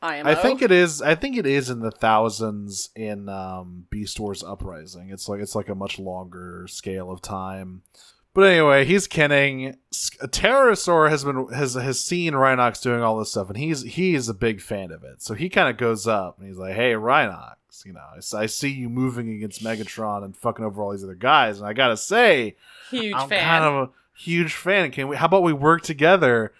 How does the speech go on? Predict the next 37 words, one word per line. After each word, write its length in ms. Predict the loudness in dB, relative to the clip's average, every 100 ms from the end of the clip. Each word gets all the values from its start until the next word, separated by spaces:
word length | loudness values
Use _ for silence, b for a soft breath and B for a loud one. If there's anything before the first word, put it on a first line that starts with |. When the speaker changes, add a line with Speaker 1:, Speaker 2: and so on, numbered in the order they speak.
| B B
Speaker 2:
And 100 | 0 2
then 80 |
<laughs> 40 | 4
Rhinox 360 | 4 4 2
just 320 | 0 -4 -4 -6
choke 420 | -2 2 2 0
slams 680 | -6 -4 4 4 4 -2 2
him. 520 | 2 4 0 -2 -16 _ _ _
Speaker 1:
Yeah, 200 | 2 4 6
and 120 | 4
he's 260 | 4 4 4
like, 280 | 2 0 -8 _ -8
it, 160 | -6 -6 -18 _ -4
it, 120 | -4 -4
it's, 200 | -6 -2 0
it's 240 | 0 0
more 220 | -2 -2 0
like, 220 | -2 -2
it's 160 | -4
like, 160 | -6 -4
"Let's 160 | -4 -4
work 160 | -6
together 380 | -4 0 0 0
and, 160 | -2 -2
like, 180 | -4
split 320 | -4 -6 -6 -4
fifty 260 | -6 -6
fifty." 520 | -4 -4 -4 -8 -10 -8
Speaker 2:
Yeah, 480 | -6 2 4 4 2
it's 100 | -2
like, 180 | -2 4
Speaker 1:
'Cause 280 | 6 6 4
Speaker 2:
"We'll 0 |
be 60 |
Speaker 1:
he, 40 | 2
he 40 |
Speaker 2:
co-captain. 880 | 4 4 4 4 4 2 -4 -18 -16